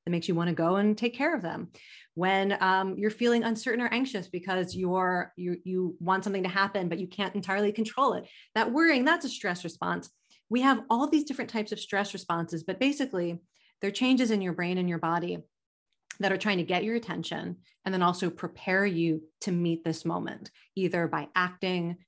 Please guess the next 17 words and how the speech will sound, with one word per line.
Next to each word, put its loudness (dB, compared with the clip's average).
by 0
reaching -2
out -2
for -8
help, -2
by -2
helping -2
someone -6
else, 2
by 0
slowing 0
down 4
and -2
reflecting -2
on -2
what -2
matters. -4